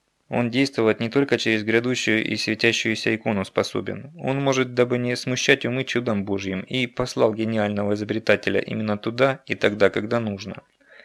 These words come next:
Чтобы тот изобрел этот металлонаходитель именно перед покушением на помазанника Божьего. Это как в притче о набожной женщине, которая при наводнении три раза отказывалась садиться в лодку. Всё ждала, что её Бог спасёт.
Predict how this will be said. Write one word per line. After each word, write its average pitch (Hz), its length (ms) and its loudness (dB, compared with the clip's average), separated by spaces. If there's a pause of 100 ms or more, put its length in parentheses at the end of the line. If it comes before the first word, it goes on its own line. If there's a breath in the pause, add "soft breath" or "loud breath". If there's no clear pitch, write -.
(180 loud breath)
Чтобы 120 300 -2
тот 131 160 0
изобрел 120 420 0
этот 110 260 -2
металлонаходитель 117 1040 0
именно 113 360 -4
перед 110 280 -2
покушением 101 640 0
на 95 80 -4
помазанника 95 600 -2
Божьего. 98 480 -6 (960 soft breath)
Это 123 200 0
как 139 180 4
в - 80 -16
притче 139 440 4
о 117 80 2
набожной 120 440 2
женщине, 104 400 0
которая 110 360 2
при 110 420 0
наводнении 110 840 0
три 117 180 2
раза 110 280 4
отказывалась 110 720 2
садиться 113 400 -2
в 113 80 0
лодку. 110 420 -4 (200)
Всё - 200 -2
ждала, 123 260 4
что - 200 -2
её 110 160 4
Бог 110 240 -6
спасёт. - 480 -4